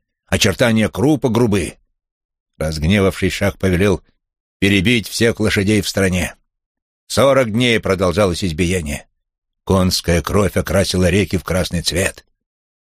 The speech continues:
Но Аллах справедлив. Вскоре на Шарас напали войска Каракоюнлу,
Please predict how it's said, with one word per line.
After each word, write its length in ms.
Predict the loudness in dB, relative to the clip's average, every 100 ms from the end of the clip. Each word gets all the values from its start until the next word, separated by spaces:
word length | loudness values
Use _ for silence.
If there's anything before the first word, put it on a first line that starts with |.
| -6
Но 280 | -2 0 0
Аллах 500 | 0 0 0 -2 -6
справедлив. 760 | -10 -8 -8 -4 -2 -4 -6 _ _ _ _ _ _ _ _
Вскоре 360 | -10 -4 -2 -2
на 80 | -4
Шарас 380 | -2 -4 -2
напали 320 | -4 -2 0 0
войска 480 | -2 -2 -2 -2 -4 _ _
Каракоюнлу, 880 | -4 0 0 -2 -2 0 0 0 -4